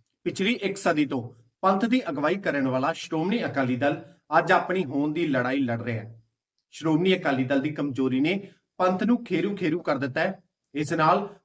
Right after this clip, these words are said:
ਪੰਥਕ ਸੰਸਥਾਵਾਂ, ਸ਼੍ਰੋਮਣੀ ਗੁਰਦੁਆਰਾ ਪ੍ਰਬੰਧਕ ਕਮੇਟੀ ਅਤੇ ਸ਼੍ਰੀ ਅਕਾਲ ਤਖਤ ਸਾਹਿਬ ਦੀ ਮਾਣ ਮਰਿਆਦਾ ਨੂੰ ਵੀ ਠੇਸ ਪਹੁੰਚੀ ਹੈ। ਹਾਲਾਤ ਇਹ ਬਣ ਗਏ ਨੇ ਕਿ ਪੰਥਕ ਵੋਟ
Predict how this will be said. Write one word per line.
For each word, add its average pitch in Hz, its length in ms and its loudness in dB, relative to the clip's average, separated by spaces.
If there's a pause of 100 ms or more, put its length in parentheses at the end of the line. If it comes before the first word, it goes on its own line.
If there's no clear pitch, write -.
(140)
ਪੰਥਕ 190 380 2
ਸੰਸਥਾਵਾਂ, 156 600 2
ਸ਼੍ਰੋਮਣੀ 165 400 0
ਗੁਰਦੁਆਰਾ 151 440 2
ਪ੍ਰਬੰਧਕ 143 460 0
ਕਮੇਟੀ 170 480 -4 (300)
ਅਤੇ 156 300 -2
ਸ਼੍ਰੀ 226 420 2
ਅਕਾਲ 214 220 4
ਤਖਤ 151 240 -2
ਸਾਹਿਬ 139 280 -2
ਦੀ 170 220 -2 (240)
ਮਾਣ 165 320 4
ਮਰਿਆਦਾ 165 420 2
ਨੂੰ 147 140 0
ਵੀ 151 120 0
ਠੇਸ 165 460 -6
ਪਹੁੰਚੀ 139 400 -4
ਹੈ। - 80 -12 (580)
ਹਾਲਾਤ 170 360 4
ਇਹ 170 140 4
ਬਣ 170 200 2
ਗਏ 156 140 -2
ਨੇ 208 140 -2
ਕਿ 240 160 -4
ਪੰਥਕ 220 420 0
ਵੋਟ 156 280 -2